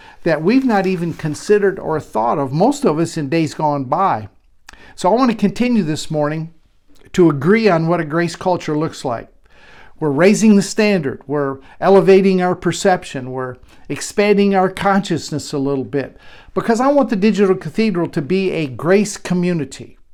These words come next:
that's part of a larger grace culture that is developing around the world. So we've been talking about the foundation of what a grace community, what a grace culture looks like. And we said that grace is the very foundation. We can never get away from grace.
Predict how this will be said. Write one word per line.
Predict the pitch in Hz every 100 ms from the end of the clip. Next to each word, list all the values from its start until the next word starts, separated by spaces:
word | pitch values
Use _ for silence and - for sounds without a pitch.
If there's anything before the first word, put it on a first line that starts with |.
| _ _ _ -
that's | 175 -
part | - 202 196
of | 165
a |
larger | 156 160 185 156 165
grace | 135 170 170 -
culture | - 208 202 170 131
that | 151
is | 151 117
developing | 139 165 180 170 165
around | 165 160 160 147
the | 147
world. | 139 170 131 - _ _ _ - -
So | - 170
we've | 180 262
been | 226
talking | 214 214 202 196 180
about | 165 160 156
the |
foundation | 135 185 170 151 185 190 180 156
of | - 135
what | 170
a | 139
grace | 123 123 185 185
community, | - 180 175 170 165
what | 151 139
a |
grace | 117 160 165
culture | - 170 - 147
looks | 151 226 -
like. | 139 139 - - - - - - _ _ -
And | 165
we | 185
said | 220 196
that | 190
grace | 151 196 190
is | 165
the | 151
very | 160 170 165
foundation. | 180 165 151 151 -
We | 135 147
can | 156
never | 165 202
get | 185 196
away | 180 180
from | 165 175
grace. | 156 185 165 - - -